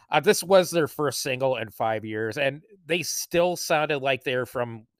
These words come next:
eighty-six or eighty-seven, but in a completely different way. Um, instead of doing, like, the typical jangle pop, they're almost doing, um, a sophistopop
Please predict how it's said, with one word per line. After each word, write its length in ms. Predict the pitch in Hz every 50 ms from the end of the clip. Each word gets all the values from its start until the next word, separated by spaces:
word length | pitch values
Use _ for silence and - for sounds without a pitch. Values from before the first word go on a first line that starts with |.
| -
eighty-six 540 | 135 127 120 123 117 - - 131 123 113 -
or 100 | 131 117
eighty-seven, 680 | 117 110 110 110 104 - - 117 104 104 110 113 104 104
but 140 | - 117 110
in 100 | 104 101
a 40 | 101
completely 580 | - - 127 110 - 139 135 135 127 123 117
different 340 | 101 110 101 - 123 113 -
way. 420 | 107 107 104 104 101 101 104 104 - _ _ - - - - - - -
Um, 80 | 139 143
instead 320 | 139 - - - 214 196
of 160 | 190 175 147
doing, 280 | 117 151 160 156 139 127
like, 180 | 135 127 113 -
the 80 | 117
typical 460 | - - 127 104 123 - 123 117 117 104 98
jangle 420 | - 117 107 107 110 117 117 110
pop, 380 | - - 127 120 113 110 - -
they're 200 | - 120 120 -
almost 360 | 135 151 147 127 - - 120
doing, 420 | 110 135 127 120 123 110 104 104 - _ _ _ _ _ _ _ 107 -
um, 160 | 113 110 107 - 120
a 20 |
sophistopop 1400 | - - - 143 123 - - 143 - - 127 _ _ _ _ - 151 127 - - 143 131 - - 120 113 113